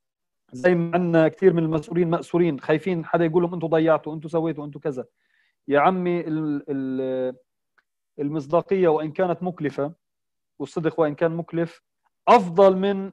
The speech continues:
ال-، الوهم المغلف أو الهروب من قول الحقيقة.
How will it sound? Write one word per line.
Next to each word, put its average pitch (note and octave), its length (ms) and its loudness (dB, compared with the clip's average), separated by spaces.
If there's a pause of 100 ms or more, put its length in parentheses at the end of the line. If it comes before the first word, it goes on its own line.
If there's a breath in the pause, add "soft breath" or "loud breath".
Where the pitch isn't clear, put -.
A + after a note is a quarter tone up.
ال-، D3+ 460 -4
الوهم F#3 640 2 (460)
المغلف D3 840 0
أو E3 380 2 (380)
الهروب F#3 720 6
من E3+ 160 -2
قول F3 340 4
الحقيقة. C3+ 640 -2